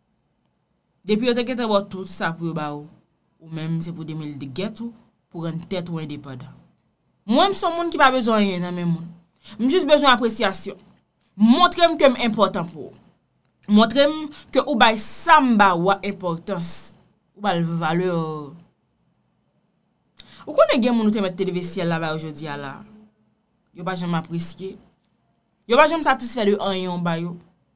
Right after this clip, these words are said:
Ou mèt ba yo tout tan lè yo bezwen yo. Yo pa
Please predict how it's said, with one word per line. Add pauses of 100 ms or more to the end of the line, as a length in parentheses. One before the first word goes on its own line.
(420)
Ou
mèt
ba
yo
tout
tan
lè
yo
bezwen
yo. (1040)
Yo
pa